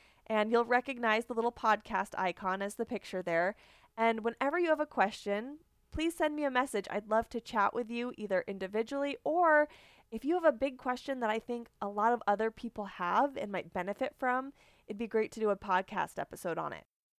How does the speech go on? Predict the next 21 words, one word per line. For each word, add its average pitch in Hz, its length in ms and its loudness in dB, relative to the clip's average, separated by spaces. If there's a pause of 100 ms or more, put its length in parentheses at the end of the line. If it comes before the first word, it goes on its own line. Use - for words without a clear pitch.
(500)
That's 381 160 4
actually 392 380 2
where 294 160 6
this 269 220 4
podcast 208 640 0
episode 180 440 -4
came - 220 -12
from. 180 340 -6 (520)
I 254 200 8
was 262 160 4
having 349 340 4
lunch 254 260 6
with 240 120 -4
one 240 160 0
of 233 40 0
my 226 120 2
good 247 240 0
friends 277 320 -2
from 302 180 -4
nursing 202 380 -2
school, 180 480 -2